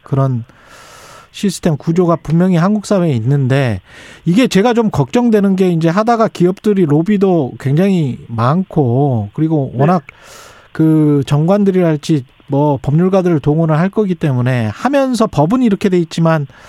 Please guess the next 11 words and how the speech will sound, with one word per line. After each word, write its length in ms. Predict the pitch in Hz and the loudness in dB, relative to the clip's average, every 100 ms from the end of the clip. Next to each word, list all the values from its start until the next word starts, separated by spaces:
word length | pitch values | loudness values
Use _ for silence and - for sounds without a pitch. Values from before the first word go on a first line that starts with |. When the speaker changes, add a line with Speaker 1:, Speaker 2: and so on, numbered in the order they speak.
| - - - - | -20 -20 -20 -6
Speaker 1:
혹시 260 | 233 - 220 | -4 -2 0
뭐 160 | 170 | 0
시행령이랄지 880 | 147 - 226 220 208 185 165 147 165 | 0 0 0 2 2 2 0 -2 -4
규칙이랄지 680 | - 147 - 185 170 156 - | -4 -6 -2 0 0 -2 -6
조금 260 | 190 240 | -6 -2
조그만한 440 | 214 220 214 196 185 | -2 0 0 0 0
것들을 500 | 175 - 165 170 151 - _ | -2 0 0 0 -2 -8 _
슬쩍슬쩍 640 | - 240 247 - 233 214 - | -6 -2 -2 -2 -4 -4 -4
바꿔서 840 | - - 226 208 135 147 135 85 _ _ _ _ _ | -4 0 0 2 0 0 -2 -6 _ _ _ _ _
Speaker 2:
네. 120 | - 92 87 - - - _ _ - | -8 -6 -8 -14 -20 -20 _ _ -4
Speaker 1:
어, 880 | 147 165 160 151 143 131 120 113 | 0 2 2 2 0 -2 -4 -8